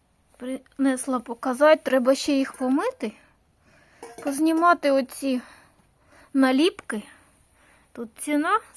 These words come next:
сорок гривень, мисочка така. От така мисочка. Гарні дві мисочки для водички. Ось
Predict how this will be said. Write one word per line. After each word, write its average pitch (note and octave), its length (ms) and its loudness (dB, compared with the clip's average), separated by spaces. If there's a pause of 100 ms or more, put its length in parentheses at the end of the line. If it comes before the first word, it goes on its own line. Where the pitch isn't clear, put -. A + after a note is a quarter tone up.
сорок F4 340 0
гривень, A3 560 -4 (120)
мисочка A3 680 -10
така. A3+ 280 -16 (1000)
От A3 160 -12
така A3 300 -12
мисочка. A#3+ 680 -8 (1160)
Гарні A3+ 500 -2
дві A#3 260 -8
мисочки D#4+ 680 -8 (100)
для C4 240 -4
водички. A3 640 -8 (1160)
Ось D#4 240 -10